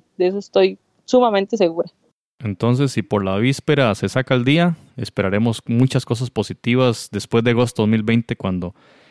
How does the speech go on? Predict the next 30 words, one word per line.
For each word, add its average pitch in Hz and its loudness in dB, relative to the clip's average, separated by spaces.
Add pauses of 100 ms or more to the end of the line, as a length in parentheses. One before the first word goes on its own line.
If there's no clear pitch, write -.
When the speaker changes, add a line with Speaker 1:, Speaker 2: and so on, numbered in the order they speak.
(100)
Speaker 2:
ya 104 0
haya 113 0
concluido 104 0
este 110 -4
campeonato 101 -2
del 104 0
mundo. 110 4
Y 110 -2
revisando 107 0
un 127 -2
poco 131 0 (400)
el 110 -8
palmarés 107 2
de 120 0
las 98 -4
diferentes 104 -4
selecciones 127 0
en 104 -4
la 95 -4
historia 123 0
de 101 -2
este 104 -6
torneo 117 0
sub-veinte, 131 0 (420)
hablamos 113 2
de 123 2
Alemania 123 2
como 113 0
la 127 0
selección, 120 0